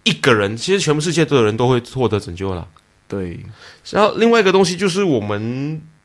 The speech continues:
Speaker 1: 成功常常忘记了时间的这个 factor。在你同年纪的时候，比你成功的人，他当然就是他经历的失败比你多，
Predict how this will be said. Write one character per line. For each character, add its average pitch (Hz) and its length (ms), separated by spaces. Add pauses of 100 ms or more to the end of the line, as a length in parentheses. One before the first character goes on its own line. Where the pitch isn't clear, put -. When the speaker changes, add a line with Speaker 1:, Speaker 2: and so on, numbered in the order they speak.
(140)
Speaker 1:
成 143 380
功 180 480
常 127 220
常 131 300
忘 151 320
记 127 300
了 104 180
时 104 460
间 120 220
的 110 100
这 101 100
个 98 100
factor。 - 360 (240)
在 233 180
你 127 240
同 127 200
年 127 160
纪 156 140
的 117 100
时 107 180
候， 127 180
比 113 180
你 127 140
成 92 200
功 98 200
的 82 100
人， 57 180 (680)
他 185 160
当 185 240
然 127 160
就 139 100
是 135 140
他 147 120
经 143 400
历 131 300
的 98 460 (160)
失 - 240
败 127 180 (300)
比 107 100
你 92 120
多， 87 220